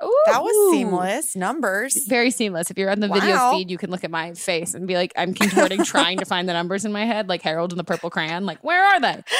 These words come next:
Speaker 2: Um,
Speaker 1: <laughs>
Speaker 2: and if you're an international caller, you can email, uh, megan podcast at gmail dot com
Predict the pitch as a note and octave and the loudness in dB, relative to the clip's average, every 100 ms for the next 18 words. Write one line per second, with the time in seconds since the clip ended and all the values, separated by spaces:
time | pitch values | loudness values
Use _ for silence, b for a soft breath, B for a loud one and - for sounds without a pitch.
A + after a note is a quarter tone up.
0 | C#5 C5 A3 G#3+ G#3 G3+ C#4 B3+ - - | -2 -2 2 4 4 2 0 0 -4 -2
1 | - C4+ D4 C4+ D4 D4 C4+ C#4 C4 G#3+ | 2 2 4 2 2 2 2 0 2 2
2 | G#3 G#3+ G#3+ G#3 G3+ G3 F#3+ F#3 - F#3 | 2 -2 -6 -4 -2 0 0 -2 0 0
3 | E3 E3 F#3+ F#3+ G3 G3+ F3+ F#3+ F#3 F3 | 0 0 -2 -2 -2 -2 -2 -2 -4 -6
4 | F#3+ F3+ E3+ - A#3 | -4 -2 -2 -2 -2